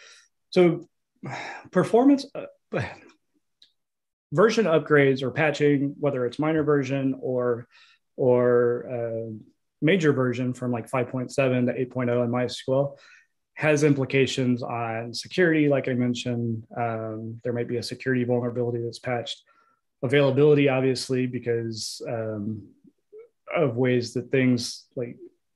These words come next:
if you're running an old version and you're trying to do zero downtime upgrades, um, you wanna do zero up downtime, but then you may not be able to because of the version compatibility. So if it's, if you have to schedule a maintenance window, so that's that.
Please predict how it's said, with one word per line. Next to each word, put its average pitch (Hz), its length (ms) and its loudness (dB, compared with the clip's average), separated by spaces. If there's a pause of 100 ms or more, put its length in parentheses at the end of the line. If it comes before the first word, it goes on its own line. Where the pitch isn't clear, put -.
if 127 160 -4
you're 139 80 0
running 131 260 2
an 127 80 2
old 127 220 0
version 123 380 -2
and 120 100 -4
you're 113 100 -6
trying 123 240 -2
to 117 60 -4
do 123 420 -2
zero 156 400 6
downtime 143 680 0
upgrades, 147 600 0 (500)
um, 117 600 -2 (460)
you 120 320 -6
wanna 190 240 2
do 151 120 6
zero 131 360 4
up - 240 -8
downtime, 123 640 -2 (100)
but 127 120 -2
then 123 120 0
you 120 80 0
may 127 140 0
not 127 160 -2
be 123 100 0
able 120 180 0
to 120 220 -4
because 117 300 -6
of 117 100 -8
the 117 180 -4 (120)
version 123 380 -2
compatibility. - 720 -8 (360)
So 120 280 2
if 120 120 0
it's, 127 160 -2 (140)
if - 140 -2
you 135 100 4
have 131 100 2
to - 60 -10
schedule 123 400 -2
a 117 40 -2
maintenance 117 400 -8
window, 117 300 -6
so 123 140 -6
that's 120 180 -4
that. - 180 -10